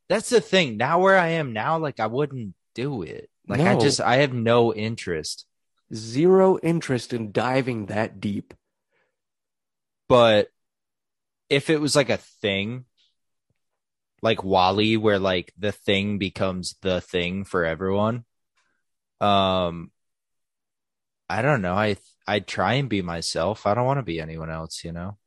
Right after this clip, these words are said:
Speaker 1: Like, I don't think I'd make up this, like, crazy character in the metaverse, 'cause it's Facebook. Like, my, I don't make up a crazy character on Facebook. But we're the generation who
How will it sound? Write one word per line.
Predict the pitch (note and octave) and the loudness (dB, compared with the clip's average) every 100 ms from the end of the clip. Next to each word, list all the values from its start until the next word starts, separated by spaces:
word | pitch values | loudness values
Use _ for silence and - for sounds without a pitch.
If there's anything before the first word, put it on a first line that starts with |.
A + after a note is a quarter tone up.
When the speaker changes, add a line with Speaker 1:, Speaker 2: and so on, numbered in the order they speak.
| _ _ _ _ _ _ _ _ _ _ _ _ _ _ _ _ _ _ _ _ _ _ - | _ _ _ _ _ _ _ _ _ _ _ _ _ _ _ _ _ _ _ _ _ _ 0
Speaker 1:
Like, | A#2 | 4
I | B2+ | 6
don't | D3 C#3 | 4 2
think | D3+ C#3 | -2 0
I'd | G#2 | 0
make | F#2+ F#2 - | -2 -6 -6
up | F2+ | -8
this, | - F#2 - | -8 -8 -4
like, | F2+ E2 | -4 -6
crazy | - F#2 F2+ E2 E2+ | -4 -4 -2 -6 -10
character | - E2+ E2 - E2 E2 - _ _ _ | -6 -4 -6 -8 -10 -10 -14 _ _ _
in | A2+ A2+ | -2 0
the | G#2+ | 2
metaverse, | G2+ F#2+ F2+ E2+ D#2+ E2 - | 2 2 0 -2 -4 -4 -2
'cause | A#2+ | -4
it's | B2 - | -4 -4
Facebook. | D3+ E3+ - F#2 E2 - | 0 0 0 -4 -6 -4
Like, | F2+ F2+ | -4 -2
my, | G#2 A2 G2 - | 0 2 0 0
I | G2+ | 0
don't | A#2 G#2+ | 0 -2
make | F#2+ G#2+ | -4 -2
up | A2+ G2+ | -2 -4
a | |
crazy | - G2+ G2 | -4 -4 -4
character | G2+ G2+ G#2+ G#2 | -6 -4 -2 -2
on | F2+ | -4
Facebook. | - G#2 - - F2 _ _ _ _ _ _ _ _ _ _ _ _ - | -4 -6 -6 -10 -10 _ _ _ _ _ _ _ _ _ _ _ _ 0
But | C3 | 4
we're | B2 F3 | 6 6
the | F3+ | 6
generation | D3+ D3 C3+ A#2+ A#2 - G#2 | 4 4 4 4 2 0 -4
who | G2 | -6